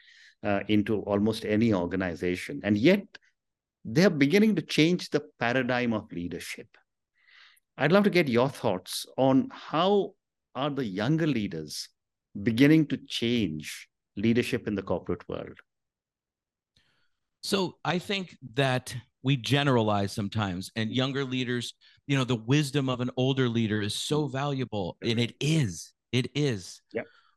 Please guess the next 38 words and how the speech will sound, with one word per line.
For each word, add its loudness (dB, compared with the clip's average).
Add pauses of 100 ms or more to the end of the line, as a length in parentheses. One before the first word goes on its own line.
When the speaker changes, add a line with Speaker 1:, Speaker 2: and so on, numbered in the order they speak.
Speaker 2:
But -10
there's -4
also -2
wisdom, 0 (500)
uh, -8
f-, -14 (120)
uh, 0
like -2
you 2
said, -2
a -6
fresh -4
perspective, -4 (360)
an -2
openness 0
to -4
learning. -2 (100)
Speaker 1:
Mm. -6
Speaker 2:
And -4
plus, -8
let's -4
look -2
at -4
the 0
reality 0
of -4
the -6
situation. -8 (180)
Speaker 1:
Mm. -6
Speaker 2:
Younger 2
leaders -2
have -6
had -2
more 2
access -2
to -10
information 0
than 0